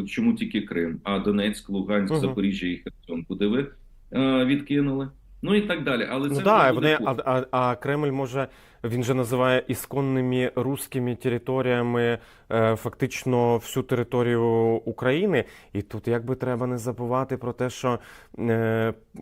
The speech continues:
Speaker 2: раніше Путін, е, і жартома, і не жартома говорив про те, що, ну, т-, ну, Росії нет границь.
Speaker 1: Ну, е, це зрозуміло, це неоімперська філософія,
Speaker 2: Мгм.
Speaker 1: вона продукується, зрозуміло її коріння.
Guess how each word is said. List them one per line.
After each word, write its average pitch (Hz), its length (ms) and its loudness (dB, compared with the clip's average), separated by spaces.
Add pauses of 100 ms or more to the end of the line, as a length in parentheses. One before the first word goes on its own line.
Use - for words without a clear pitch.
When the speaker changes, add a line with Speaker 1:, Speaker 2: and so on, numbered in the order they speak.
(220)
Speaker 2:
раніше 120 760 -2
Путін, 117 500 -4
е, 113 240 -2 (220)
і 120 80 -2
жартома, 120 600 -2
і 127 100 -2
не 120 220 -2
жартома 107 520 -4
говорив 113 420 -8
про - 140 -12
те, 120 160 -8
що, 117 200 -12
ну, 117 400 -6
т-, 117 60 -8
ну, 113 220 -6
Росії 120 420 -6
нет 117 340 -4
границь. 123 580 -6 (1300)
Speaker 1:
Ну, 180 240 -6
е, 147 140 -4
це 196 340 -2 (120)
зрозуміло, 165 760 0
це 135 440 0
неоімперська 131 1200 -2
філософія, 127 720 -4
Speaker 2:
Мгм. - 80 0
Speaker 1:
вона 113 240 0
продукується, 123 1160 -4 (160)
зрозуміло 113 580 0
її 107 240 0
коріння. 147 560 -4